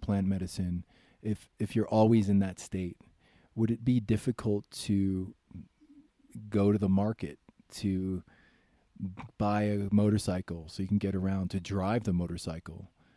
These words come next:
Uh, it, I, I think it, th-, there's some function to it, right? So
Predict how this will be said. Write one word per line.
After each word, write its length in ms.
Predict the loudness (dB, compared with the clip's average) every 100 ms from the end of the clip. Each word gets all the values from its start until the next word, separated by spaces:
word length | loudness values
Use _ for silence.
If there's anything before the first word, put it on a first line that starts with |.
| _ _ _ _ -8
Uh, 380 | -6 -6 -10 -14 _ _ _ _ _ _ _ _ _ _ _ _ _ -4
it, 180 | -4 -4 _ _ _ _ _ _ _ _ _ _ _ _ _ _ _ _ _ -8
I, 100 | -8 -2
I 80 | 0
think 220 | 0 0
it, 80 | -4 _ _ _ -10
th-, 100 | -6
there's 180 | 0 2
some 140 | 2 2
function 580 | 0 0 0 2 0
to 220 | 0 -4 -4
it, 80 | -4
right? 300 | -6 -6 -8
So 400 | -8 -4 -4